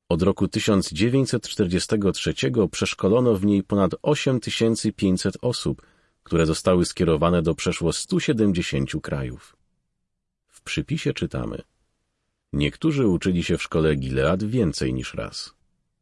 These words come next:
Koniec przypisu. Misjonarze robią dobry użytek z otrzymanego szkolenia, gorliwie głosząc i ucząc tego innych.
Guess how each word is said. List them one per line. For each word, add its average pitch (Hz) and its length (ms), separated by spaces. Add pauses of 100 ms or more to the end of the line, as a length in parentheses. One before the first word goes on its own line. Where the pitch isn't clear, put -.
(300)
Koniec 139 340
przypisu. - 580 (1400)
Misjonarze 160 680
robią 107 380
dobry 85 340
użytek 117 480
z 73 60
otrzymanego 76 640
szkolenia, 69 600 (420)
gorliwie 98 580
głosząc 113 560
i 76 100
ucząc 80 400
tego 73 260
innych. 64 540